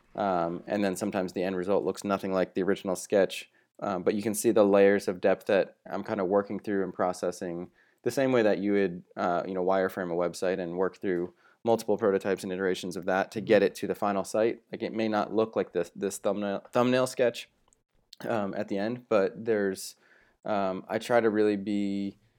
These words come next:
obsessive over all the details. Um, so if I'm doing a, let's just say I'm doing something that's got a hand-drawn typeface on it, um, I'll sketch those out on paper, and then often I'll,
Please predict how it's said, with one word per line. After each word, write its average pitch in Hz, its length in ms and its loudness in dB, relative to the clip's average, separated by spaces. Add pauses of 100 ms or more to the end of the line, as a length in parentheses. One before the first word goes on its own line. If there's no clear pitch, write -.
(680)
obsessive 107 500 2
over 95 280 4
all 98 200 4
the 101 100 -2
details. 87 720 -4 (160)
Um, 92 440 -6
so 98 320 -2
if 104 140 -4
I'm 110 140 0
doing 110 260 0
a, 101 400 -2 (160)
let's 104 140 -6
just 107 140 -6
say 117 60 -2
I'm 104 120 -2
doing 104 180 0
something 101 300 -6
that's 92 200 -2
got 92 160 -2
a 92 40 -4
hand-drawn 92 720 -4 (140)
typeface 87 480 -2
on 87 140 -6
it, 87 200 -10 (420)
um, 92 400 -8 (180)
I'll 107 140 -2
sketch - 560 0
those 113 220 4
out 107 120 8
on 98 120 0
paper, 127 400 2
and 101 100 -2
then 98 100 -4
often 101 300 -4
I'll, 92 180 -4